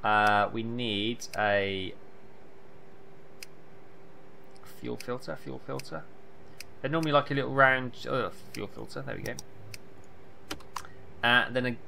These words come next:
a, uh, an oil filter is normally, like, a little round tin, which, um, which is always good fun. Oh, oil filters are dead easy.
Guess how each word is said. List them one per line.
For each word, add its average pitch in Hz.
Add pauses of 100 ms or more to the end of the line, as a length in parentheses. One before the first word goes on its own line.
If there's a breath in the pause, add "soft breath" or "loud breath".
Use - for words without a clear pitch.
(120)
a, -
uh, 120 (600)
an 131
oil 135
filter 95
is 107
normally, 113
like, 107
a 113
little 104 (100)
round 107 (220)
tin, 95 (160)
which, -
um, 95 (1900)
which -
is 113
always 104
good 110
fun. 101
Oh, 240
oil 214
filters 110
are 95
dead 98
easy. 90